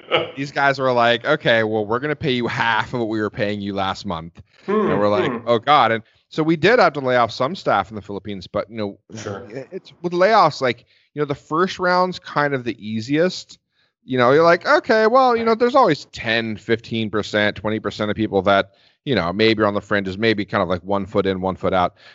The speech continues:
Speaker 2: But then you
Speaker 1: Mm-hmm.
Speaker 2: start to cut deeper, and you're cutting people that really wanna be there, that are doing a good job. And we
Speaker 1: Sure.
Speaker 2: realized that, and we said, "Look, these are smart, capable people that we wanna keep.
Speaker 1: Mm-hmm.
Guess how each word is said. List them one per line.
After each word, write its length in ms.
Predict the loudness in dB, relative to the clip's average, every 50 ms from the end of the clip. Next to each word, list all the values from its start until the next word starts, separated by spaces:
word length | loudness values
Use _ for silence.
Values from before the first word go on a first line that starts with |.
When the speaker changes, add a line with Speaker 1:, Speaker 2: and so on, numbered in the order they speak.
| _ -4
Speaker 2:
But 140 | -2 0
then 80 | 2 2
you 60 | 2
Speaker 1:
Mm-hmm. 60 | 2
Speaker 2:
start 160 | 2 2 0 0
to 60 | -2
cut 220 | -6 -6 -6 -6 _
deeper, 440 | -4 -4 -2 -2 0 0 2 2
and 80 | 2 0
you're 100 | -2 -2
cutting 220 | -2 -2 -2 -2
people 240 | -2 -4 -2 -2 2
that 200 | 2 2 2 2
really 160 | 0 -2 -2
wanna 240 | -2 -2 -2 -2 -4
be 200 | -4 -4 -4 -2
there, 260 | 0 2 2 4 2
that 80 | 2 0
are 60 | -4
doing 240 | -6 -6 -6 -6 -6
a 60 | -6
good 160 | -6 -6 -6
job. 420 | -2 0 2 4 4 4 2 0 -4 _ _ _ _ _ _ -8
And 140 | -6 -2 0
we 160 | 0 0 -2
Speaker 1:
Sure. 100 | -4 -8 -16 -20 -20 -20 _ _ -4
Speaker 2:
realized 380 | 0 2 4 4 4 4 4 2
that, 80 | 2
and 60 | 0 0
we 60 | -2
said, 180 | -4 -4 -2
"Look, 160 | -2 -2 -2 -2
these 200 | -2 -2 -2 0
are 120 | -2 -2
smart, 380 | -4 -4 -6 -4 -2 -2 -2 -4
capable 360 | -4 -6 -6 -4 -4 -4 -6 -6
people 380 | -4 -4 -4 -2 -2 -2 -2
that 80 | -2 -2
we 100 | -2 -2
wanna 220 | 0 2 2 0
keep. 340 | 0 -2 -2 0 0 0 -2
Speaker 1:
Mm-hmm. 380 | -4 -10 -18 -20 -20 -20 -18